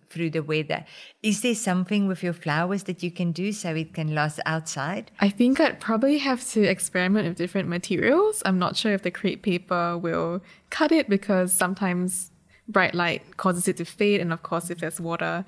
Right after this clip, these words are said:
Speaker 2: uh, it, it tends to disintegrate. So I might look into using recycled materials or discarded materials and then applying color to that to make them more weatherproof.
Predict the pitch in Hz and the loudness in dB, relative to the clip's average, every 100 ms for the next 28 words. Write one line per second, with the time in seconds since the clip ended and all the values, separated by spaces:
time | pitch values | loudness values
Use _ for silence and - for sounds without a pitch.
0 | - - - - _ - - - - 175 | -12 -18 -20 -20 _ -14 -6 -2 0 0
1 | - 175 - 175 175 175 165 170 175 220 | 0 -4 0 0 0 -2 -6 -6 -4 0
2 | 220 330 302 - 185 170 175 - - - | 4 4 4 0 0 0 -2 -8 -20 -8
3 | - 190 190 180 190 196 190 180 180 190 | 0 4 4 2 0 0 2 0 0 -2
4 | 175 170 165 165 - _ _ _ _ _ | 0 0 -2 -4 -8 _ _ _ _ _
5 | _ - 185 185 190 185 180 180 175 175 | _ 2 4 4 2 0 0 -2 -2 -4
6 | 170 - - _ _ 190 180 196 202 233 | -6 -12 -20 _ _ 0 2 2 2 4
7 | 233 214 214 214 233 220 220 220 220 202 | 2 2 -2 0 0 2 0 0 0 2
8 | 185 180 - 175 180 190 196 190 196 185 | 2 0 0 0 2 0 -2 0 0 0
9 | 190 185 185 185 180 170 165 160 - 175 | 0 0 -2 -2 -2 -2 -2 -4 -4 -2
10 | 175 - 165 170 170 175 165 - 165 160 | -2 -4 -2 -2 -2 -2 -4 -4 -4 -4
11 | 170 170 165 160 160 160 - - 190 196 | -4 -6 -4 -4 -4 -6 -6 -10 -8 -10
12 | - | -12